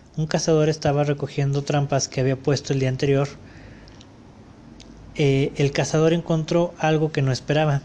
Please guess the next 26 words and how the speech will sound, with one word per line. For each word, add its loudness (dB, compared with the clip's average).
Dentro 0
de 4
unos 0
arbustos -2
vio 2
una 0
caja 0
que -6
tenía 0
la 2
leyenda 0
de 0
"Frágil, -2
manéjese -2
con -4
cuidado". 2
Pero 2
por 0
curiosidad, 2
el -2
cazador 0
vio 2
dentro 0
de 2
la 0
caja. -2